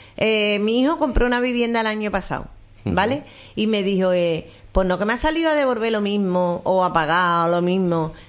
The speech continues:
Speaker 1: que yo creí que tenía una deducción por vivienda". Claro, porque a él el borrador que le mandan es el estatal, ¿no?
Speaker 2: Claro.
Speaker 1: Eso lo tiene que meter él, ¿no?
Speaker 2: Claro,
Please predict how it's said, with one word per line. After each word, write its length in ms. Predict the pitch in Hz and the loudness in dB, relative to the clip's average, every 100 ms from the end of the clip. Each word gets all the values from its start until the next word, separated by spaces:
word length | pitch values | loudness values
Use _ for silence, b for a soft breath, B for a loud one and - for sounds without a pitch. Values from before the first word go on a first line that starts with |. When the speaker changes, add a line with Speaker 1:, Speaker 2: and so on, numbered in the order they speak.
| - | -4
Speaker 1:
que 120 | 196 | 0
yo 100 | 208 | 0
creí 140 | 202 190 | 0 -2
que 80 | 180 | -2
tenía 240 | 185 180 | 0 0
una 160 | 180 170 | 2 2
deducción 420 | 175 156 175 165 | 0 0 -2 0
por 140 | 170 | 0
vivienda". 380 | 165 160 185 208 | 0 0 0 0
Claro, 260 | 185 220 214 | 0 0 -2
porque 200 | 196 175 | -2 0
a 80 | 175 | 0
él 80 | |
el 120 | 185 185 | 0 0
borrador 500 | 196 196 190 190 - | 0 2 0 -2 -2
que 100 | 208 | -2
le 80 | |
mandan 400 | 196 196 208 233 | 0 -2 -2 -2
es 120 | 262 269 | 0 2
el 100 | 240 | 0
estatal, 520 | - 165 202 269 220 | -2 -2 0 0 -2
¿no? 120 | 269 | -2
Speaker 2:
Claro. 220 | - - 185 | 0 0 -2
Speaker 1:
Eso 180 | 180 | 0
lo 80 | 185 | -2
tiene 180 | 185 220 | 0 -2
que 80 | 233 | 0
meter 320 | 202 170 208 | 0 0 0
él, 140 | 277 196 | 0 0
¿no? 80 | 202 | 0
Speaker 2:
Claro, 360 | 67 71 87 | -2 -4 -8